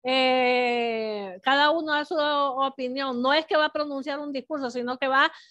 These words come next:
dar su, eh, eh, opinión y los otros van a escuchar su punto de vista. Igual los demás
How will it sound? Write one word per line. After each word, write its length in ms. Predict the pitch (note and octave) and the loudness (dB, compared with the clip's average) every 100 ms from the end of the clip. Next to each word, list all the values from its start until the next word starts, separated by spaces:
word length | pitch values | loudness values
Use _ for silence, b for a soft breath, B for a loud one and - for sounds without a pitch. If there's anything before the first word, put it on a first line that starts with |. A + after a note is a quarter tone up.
| B | B
dar 320 | - A#3 C#4+ D4 | -2 2 2 0
su, 220 | D#4+ D4 | 0 2
eh, 280 | C#4+ C4+ C4+ A#3 | 2 0 -4 -8
eh, 240 | C4+ C4 | -2 0
opinión 640 | C4 B3+ B3+ A#3+ C#4 D#4 D4 _ | 2 0 -4 -4 -4 -6 -10 _
y 320 | D#4 F4+ G4 F#4 B - | -4 -2 -2 -6 B 0
los 260 | C4+ B3+ | 0 0
otros 300 | B3 B3 C#4+ | -4 -2 -2
van 200 | C4+ B3 | -2 -2
a 20 | |
escuchar 500 | C4 - D4 A#3+ C4 | -4 -6 -4 -2 -2
su 180 | C#4 C4 | -2 -4
punto 300 | A#3 A3 C4 | -4 -2 -2
de 140 | B3+ D4+ | 0 0
vista. 320 | F#4+ D4+ F#3+ B B | 0 0 -6 B B
Igual 360 | C4+ C4 C#4+ | 0 4 4
los 120 | D#4+ D#4 | 4 2
demás 500 | D4+ C#4 D#4 F4+ | 0 2 2 2